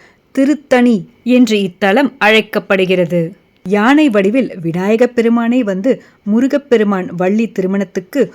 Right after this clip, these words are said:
உதவியதாக கூறப்படுகிறது. திருமாலின் மகள்களான அமுதவள்ளி,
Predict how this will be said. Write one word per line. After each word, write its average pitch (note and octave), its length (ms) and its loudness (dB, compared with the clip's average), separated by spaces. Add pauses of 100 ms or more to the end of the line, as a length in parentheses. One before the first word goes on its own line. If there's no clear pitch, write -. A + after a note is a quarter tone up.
(220)
உதவியதாக A3 800 0
கூறப்படுகிறது. F3 800 -2 (640)
திருமாலின் D4+ 640 0
மகள்களான F#3+ 560 0 (440)
அமுதவள்ளி, F#3 600 0